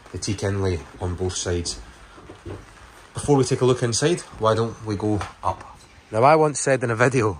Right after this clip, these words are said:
that every day was flybridge weather. I didn't lie to you. You get good days and you get bad days. It could always be worse, because while you're underway and up here, you get to see the bow wave while you progress through the waves. You get a fantastic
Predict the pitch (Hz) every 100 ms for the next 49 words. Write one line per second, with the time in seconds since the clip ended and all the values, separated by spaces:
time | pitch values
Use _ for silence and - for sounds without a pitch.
0 | - - - - 90 101 107 - 113 123
1 | 120 101 110 107 95 - 107 110 113 110
2 | 107 110 98 78 101 151 135 156 131 95
3 | 87 98 - 131 123 110 107 101 87 113
4 | 107 90 90 123 156 165 135 127 143 98
5 | - 101 104 104 107 123 156 143 147 139
6 | - - - - - 117 127 123 - 127
7 | - 127 123 120 107 117 101 - 117 95
8 | 127 127 113 110 90 - - - - 87
9 | 101 107 95 104 - - 104 95 104 98
10 | 95 92 92 123 110 - 147 - 117